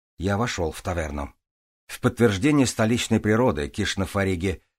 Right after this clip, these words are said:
моё появление вызвало лишь незначительный переполох. Большая комната напоминала мне джаратские землянки, только здесь они были надземными и сделанными из дерева. И всё же это было закрытое пространство, предназначенное для укрытия от непогоды.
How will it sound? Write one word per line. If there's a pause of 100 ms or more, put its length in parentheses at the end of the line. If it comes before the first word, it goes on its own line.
(100)
моё
появление
вызвало
лишь
незначительный
переполох. (480)
Большая
комната
напоминала
мне
джаратские
землянки, (380)
только
здесь
они
были
надземными
и
сделанными
из
дерева. (500)
И
всё
же
это
было
закрытое
пространство, (260)
предназначенное
для
укрытия
от
непогоды.